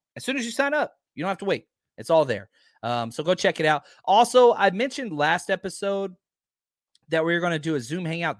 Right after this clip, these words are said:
this weekend. We're, we're not. Um, we're gonna postpone that to next weekend, Pro Bowl weekend. Um, I, I had a meeting with the Brain Trust,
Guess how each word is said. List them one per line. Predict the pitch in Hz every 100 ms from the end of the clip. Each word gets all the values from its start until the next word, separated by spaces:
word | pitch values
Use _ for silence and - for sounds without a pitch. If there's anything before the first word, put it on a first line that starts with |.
| 120
this | 135 180 196
weekend. | 196 202 208 202 _ _
We're, | 127 127
we're | 143
not. | 160 165 113 - - _ _ _
Um, | 127 135 120 113 131
we're | 175
gonna | 202 214 208
postpone | - 196 190 - 175 175
that | 170 170
to | -
next | 120 131 160 -
weekend, | 165 165 151
Pro | 123 147
Bowl | 156 165 160
weekend. | 170 - 175 175 _ _ _
Um, | 110 120 117 110
I, | 127 135
I | 135
had | 147 135
a | 113
meeting | 107 156 160 147
with | 131
the |
Brain | 104 139 170 160
Trust, | 165 165 165 -